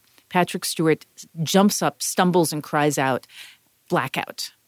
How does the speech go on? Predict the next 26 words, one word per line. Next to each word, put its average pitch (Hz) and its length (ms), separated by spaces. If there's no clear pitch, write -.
This 220 260
is 165 160
not 156 380
where 143 140
that 123 200
scene 120 260
normally - 400
ends. - 460
And 156 520
we 175 200
go 170 160
to 165 140
intermission, 185 560
and 165 160
we're 151 120
like, - 160
"Wah!" 214 760
And 185 140
this 214 160
has 233 140
totally 226 420
framed 156 400
everything 135 460
from 147 180
that 123 180
first - 520